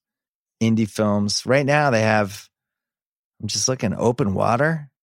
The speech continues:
Jerry Maguire, Stand By Me, Platoon. We did a Jerry Maguire Rewatchables once upon a time. You can find that in our archives. Head to voodoo dot com slash rewatchables to sign up. Start watching today. V U D U dot com slash rewatchables.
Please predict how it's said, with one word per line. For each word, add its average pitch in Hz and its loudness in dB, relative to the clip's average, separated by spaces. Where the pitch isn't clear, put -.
Jerry 151 -2
Maguire, 139 -2
Stand 156 0
By 196 4
Me, 208 2
Platoon. 208 0
We 139 -2
did 156 0
a 110 -2
Jerry 117 0
Maguire 110 0
Rewatchables 104 -4
once 104 -6
upon 101 -4
a 95 -6
time. - -8
You - -14
can 92 -10
find 98 -4
that 101 -2
in 101 -2
our 95 -2
archives. 104 0
Head 160 2
to 175 2
voodoo 165 2
dot 147 4
com 139 2
slash 123 2
rewatchables 113 2
to 101 -8
sign 110 0
up. 104 0
Start 104 0
watching 98 -2
today. 101 0
V 127 0
U 127 2
D 107 0
U 98 2
dot 92 -2
com 90 -4
slash 92 -2
rewatchables. 110 -2